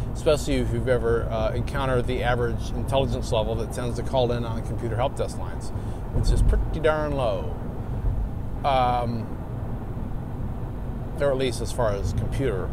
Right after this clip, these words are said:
intelligence, I'll, I'll, I'll, I'll, uh,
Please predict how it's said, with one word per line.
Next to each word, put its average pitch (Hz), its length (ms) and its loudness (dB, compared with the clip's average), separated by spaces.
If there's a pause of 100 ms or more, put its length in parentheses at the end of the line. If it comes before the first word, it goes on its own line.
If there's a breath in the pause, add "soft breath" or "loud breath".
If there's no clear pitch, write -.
intelligence, 95 680 -4
I'll, 98 200 -4
I'll, 101 500 0 (1900)
I'll, - 0 -
I'll, 101 260 2
uh, 123 220 2